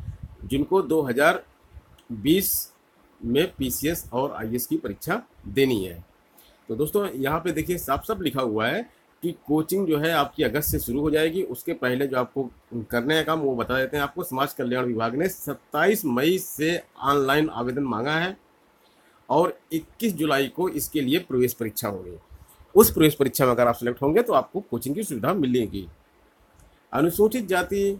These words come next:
अनुसूचित जनजाति, अन्य पिछड़ा वर्ग के अभ्यर्थियों की सुविधा के लिए उत्तर प्रदेश समाज कल्याण विभाग सिविल सर्विसेज प्रारंभिक परीक्षा दो हज़ार बीस की तैयारी के लिए निःशुल्क कोचिंग अगस्त से शुरू करेगा।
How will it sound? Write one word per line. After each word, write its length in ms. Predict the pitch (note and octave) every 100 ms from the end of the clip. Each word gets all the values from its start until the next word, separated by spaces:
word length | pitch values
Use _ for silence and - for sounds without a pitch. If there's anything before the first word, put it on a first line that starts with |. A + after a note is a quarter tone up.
| -
अनुसूचित 420 | B2 C#3+ D#3 D3 C3
जनजाति, 420 | D#3 D3 D3 D#3+
अन्य 220 | D3 C#3+
पिछड़ा 280 | C3 C#3 C#3
वर्ग 240 | C3+ C3+
के 80 | C#3+
अभ्यर्थियों 540 | A#2 A2+ C3+ D#3 G3 F#3
की 340 | F#3 F3 E3+
सुविधा 400 | - C#3+ C#3 F#3+
के 160 | F3+ E3
लिए 160 | D3
उत्तर 400 | D#3 E3 - A3+
प्रदेश 340 | F#3+ D3 D3+ -
समाज 260 | C3 C3+
कल्याण 320 | - B2 B2+
विभाग 400 | A#2+ A#2 B2+ C3+ - _ _ _ - _ _
सिविल 380 | - F3+ F#3+ G#3+
सर्विसेज 520 | G#3+ D#3 C#3+ D#3+ D3+
प्रारंभिक 540 | - C#3 C#3+ D3 G3+ -
परीक्षा 600 | C3 A#2+ - D3+ G#3 A#3 _ _ _ _
दो 220 | G#2 E3 C#3+
हज़ार 200 | D3 C3
बीस 320 | B2+ G#3 -
की 100 | F3
तैयारी 380 | B2+ B2 E3 F#3+
के 140 | C3+
लिए 180 | B2 B2+
निःशुल्क 420 | B2+ B2 G3+ F3 -
कोचिंग 280 | B2+ D3+ D#3
अगस्त 360 | B2 C#3+ G3 -
से 160 | F#3 F3+
शुरू 240 | C3+ C3+
करेगा। 480 | A#2+ A2+ G#2 F#2+